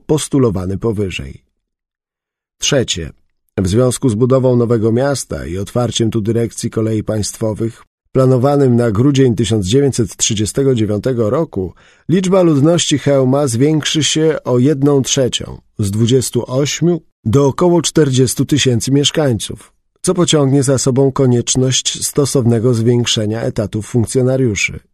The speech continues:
Sprawą szczególnie pilną jest utworzenie drugiego komisariatu na Nowym Mieście. Biorąc pod uwagę obiektywne trudności, postuluje się trzyetapową organizację jednostki.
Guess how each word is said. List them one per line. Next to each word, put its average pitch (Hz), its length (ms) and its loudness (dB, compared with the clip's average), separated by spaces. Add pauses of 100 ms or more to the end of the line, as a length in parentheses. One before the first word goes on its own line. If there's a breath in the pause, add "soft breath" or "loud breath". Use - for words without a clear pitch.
(280)
Sprawą 139 400 0
szczególnie 165 500 2
pilną 151 380 2
jest 113 240 -2
utworzenie 131 600 0
drugiego 123 460 0
komisariatu 120 720 0
na 127 100 2
Nowym 127 360 2
Mieście. 104 540 -2 (240)
Biorąc 120 400 0
pod 113 180 -2
uwagę 113 360 0
obiektywne 113 580 -2
trudności, 135 720 -4 (280 soft breath)
postuluje 185 600 2
się 170 340 2
trzyetapową 139 840 2
organizację 120 680 0
jednostki. 110 720 -4